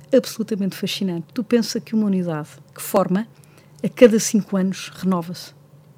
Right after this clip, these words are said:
Lidar com isto, eu que sou uma pessoa inquieta, eu não gosto, eu, eu detesto a pasmaceira, portanto, eu, eu gosto de estar sistematicamente a ser desafiada.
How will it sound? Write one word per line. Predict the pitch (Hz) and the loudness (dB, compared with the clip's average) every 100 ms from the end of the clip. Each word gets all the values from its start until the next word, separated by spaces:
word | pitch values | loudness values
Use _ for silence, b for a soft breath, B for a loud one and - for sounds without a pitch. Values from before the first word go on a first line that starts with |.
| - - - - - - - - - b b b b b b - - | -20 -20 -20 -20 -20 -20 -20 -20 -20 b b b b b b -20 0
Lidar | 233 247 294 | 4 4 2
com | - 208 | 0 0
isto, | 185 - - - - - | 0 -2 -10 -18 -20 -4
eu | 220 220 | 0 0
que | |
sou | - 208 | 0 -2
uma | 190 | -2
pessoa | - 208 | 0 0
inquieta, | 190 196 165 - 220 - - - | 0 -2 -4 -6 -14 -14 -18 -2
eu | 196 | 2
não | 196 190 | 4 4
gosto, | 196 214 - - - - - - - | 4 2 0 -10 -20 -20 -20 -20 -8
eu, | 190 185 | -6 -6
eu | - 208 | -4 -4
detesto | 180 - 226 208 - | -4 0 2 2 -6
a | |
pasmaceira, | - 196 190 - 175 147 190 | -4 -2 -2 -2 -4 -6 -8
portanto, | - - 175 190 | -10 -10 -6 -4
eu, | 175 | -4
eu | 202 | -2
gosto | 185 180 233 - | 2 6 4 2
de | - | -6
estar | 202 | -6
sistematicamente | - 208 - 185 185 185 185 180 - | -4 -6 -6 -8 -6 -6 -4 -4 -6
a | |
ser | - 196 165 - - | -8 -4 -4 -6 -14
desafiada. | - 175 - 147 165 | -14 -8 -6 -4 -6